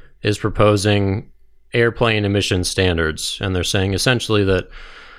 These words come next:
you know, because aircraft account for twelve percent of all U S transportation greenhouse gas emissions and three percent total in the U S,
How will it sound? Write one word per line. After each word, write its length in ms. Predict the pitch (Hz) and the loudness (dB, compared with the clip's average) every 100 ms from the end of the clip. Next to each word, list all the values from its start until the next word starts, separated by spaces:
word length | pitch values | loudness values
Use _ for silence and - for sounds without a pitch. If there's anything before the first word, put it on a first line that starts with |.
| - - - | -20 -12 -2
you 80 | |
know, 120 | 104 95 | 0 2
because 680 | 101 - 110 107 98 - | 0 0 0 0 0 -2
aircraft 500 | 123 110 - 110 98 | 0 0 0 0 0
account 340 | 101 110 101 95 | -2 0 0 -2
for 300 | 101 98 95 | 0 0 0
twelve 320 | - 107 101 | 2 2 2
percent 380 | 104 - 104 101 | -2 -2 0 0
of 80 | 92 | 2
all 180 | 95 | 2
U 220 | 92 98 98 | 2 2 2
S 180 | 95 | 0
transportation 720 | - 104 92 101 104 90 95 | 0 -2 -2 -2 -2 -2 -4
greenhouse 600 | 90 98 92 92 87 - - 123 | -2 -2 0 0 0 -4 -8 -6
gas 320 | 104 95 95 | -2 0 0
emissions 680 | 98 123 135 123 113 110 104 | 0 2 2 2 0 0 -2
and 260 | 92 85 82 - - - - - - | -2 -2 -6 -12 -20 -20 -20 -20 -8
three 180 | 104 107 | -2 0
percent 420 | 101 - 92 82 | 0 0 -2 -2
total 560 | - 123 101 98 95 107 | 0 2 4 2 0 -2
in 80 | |
the 80 | 92 | -2
U 200 | 92 92 | 0 2
S, 360 | 92 90 - | 2 0 -2